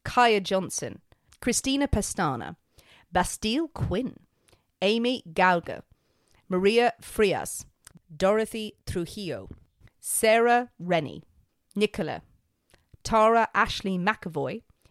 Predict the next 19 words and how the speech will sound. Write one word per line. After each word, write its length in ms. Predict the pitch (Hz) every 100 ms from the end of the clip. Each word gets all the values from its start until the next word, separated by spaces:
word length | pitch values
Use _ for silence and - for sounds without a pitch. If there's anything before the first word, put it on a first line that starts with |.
| _
Emma 280 | - 247 294 -
I 140 | 165
Am 260 | - 196 214
Swedish 400 | - 220 208 233
Honestly, 500 | 302 294 - 208 233
Jones, 560 | 165 214 196 170 233 - _ _ _ _
Look 220 | 277 415
at 80 | 440
Me, 260 | 254 330 415
I'm 180 | 170 160
Stephanie 500 | - - 233 208 175
D, 360 | 175 240 190 262 _ _ _ -
K 300 | 277 277 180
D 380 | 151 226 180 -
Anderson, 640 | 175 226 147 - - - _ _
Paige 440 | - 262 240 170 -
Strebig, 640 | - - - 226 214 - - - _ _ _ _ _ _
Jamie 420 | 175 196 233 254 247
Curry, 440 | - 214 196 208